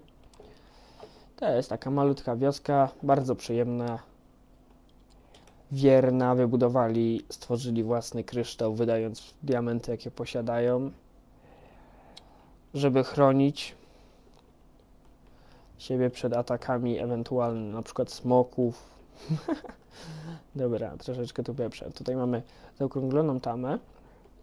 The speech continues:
i podlatujemy teraz przez polany, wielkie pola, do jednej z budowli, która też na dawnym serwerze powstała.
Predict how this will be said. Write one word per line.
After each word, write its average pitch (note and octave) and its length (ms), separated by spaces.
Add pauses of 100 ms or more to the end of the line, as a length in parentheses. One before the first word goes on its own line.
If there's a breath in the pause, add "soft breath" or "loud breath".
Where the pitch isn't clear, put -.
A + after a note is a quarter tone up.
(360)
i D#3+ 100
podlatujemy C#3 760
teraz B2 760 (480)
przez - 680
polany, D3 720 (440 loud breath)
wielkie B2 420
pola, C3+ 500 (1300 soft breath)
do C#3 240
jednej B2 880 (460)
z C#3+ 120
budowli, C#3 540
która B2 240
też - 300
na A#2+ 140
dawnym B2+ 360
serwerze A#2+ 500
powstała. D3 640